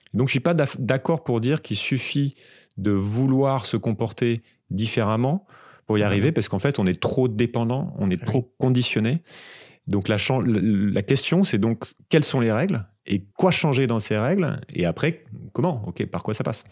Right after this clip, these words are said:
Speaker 2: Mm. Dans, dans la même lignée, t'as, t'as aussi interviewé, euh, Nate, euh, Hagen,
Speaker 1: Hagen.
Speaker 2: Hagen, je suis pas sûr comment on dit, un spécialiste de, de l'énergie qui mise, euh, sur une grande simplification de notre société. Donc ça fait écho avec, euh, mes épisodes avec, euh, Arthur Keller sur les pénuries ou,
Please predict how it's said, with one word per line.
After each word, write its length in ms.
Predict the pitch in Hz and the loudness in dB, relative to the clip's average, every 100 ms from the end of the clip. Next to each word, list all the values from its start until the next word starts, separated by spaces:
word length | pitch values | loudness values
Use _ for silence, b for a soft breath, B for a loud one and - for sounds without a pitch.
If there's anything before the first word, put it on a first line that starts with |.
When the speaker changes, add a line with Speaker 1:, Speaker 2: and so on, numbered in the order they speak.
| B B 127 | B B -8
Speaker 2:
Mm. 120 | 117 - _ _ 117 | -8 -8 _ _ -4
Dans, 180 | 107 | 0
dans 140 | 104 107 | 0 0
la 80 | 110 | 0
même 160 | 117 | 0
lignée, 200 | 123 139 | 0 0
t'as, 280 | 165 107 98 | 0 0 0
t'as 80 | 101 | 0
aussi 180 | 104 131 | -2 -2
interviewé, 520 | 110 104 107 107 107 | -2 0 0 0 2
euh, 200 | 98 101 | 2 0
Nate, 420 | 104 120 123 123 | 0 -2 -4 -4
euh, 320 | 117 110 110 113 - _ - | -4 -2 -2 -4 -8 _ -10
Hagen, 260 | 110 107 110 127 - | -6 -4 -4 -2 0
Speaker 1:
Hagen. 100 | 104 | 2
Speaker 2:
Hagen, 120 | 95 | 2
je 60 | 117 | -2
suis 80 | - | -6
pas 60 | |
sûr 120 | - 120 | -6 -6
comment 200 | 107 107 | -6 -6
on 20 | |
dit, 160 | 113 - B B B B | -6 -8 B B B B
un 40 | - | -8
spécialiste 500 | - 110 117 120 113 | -4 0 0 0 2
de, 140 | 107 | 2
de 100 | 104 | 2
l'énergie 500 | 110 113 110 107 131 | 0 0 0 0 -4
qui 140 | - 107 | -4 -2
mise, 280 | 117 131 110 | -2 0 0
euh, 160 | 104 | 0
sur 180 | 98 - | -2 -4
une 120 | 104 | -4
grande 340 | 101 107 131 139 | -2 -2 -2 -2
simplification 800 | - 139 - 120 107 107 120 123 | -2 -2 -2 -4 -2 -2 0 0
de 100 | 107 | 0
notre 160 | 101 | 0
société. 520 | 110 107 101 120 - B B B B B - | -2 -2 -2 -2 -4 B B B B B -10
Donc 80 | |
ça 80 | - | -8
fait 220 | - 98 | -4 -2
écho 260 | 95 113 113 | -2 0 0
avec, 220 | 104 101 | -2 -2
euh, 120 | 104 | -4
mes 140 | 98 101 | -2 -4
épisodes 260 | 95 110 | -4 -2
avec, 200 | 101 95 | -2 -2
euh, 80 | 101 | -2
Arthur 300 | 101 - 104 | -4 -4 -4
Keller 260 | - 110 110 | -2 0 0
sur 160 | - 101 | -2 -4
les 60 | |
pénuries 560 | 101 101 101 104 110 107 | -2 0 0 0 -2 0
ou, 240 | 101 101 | -2 -4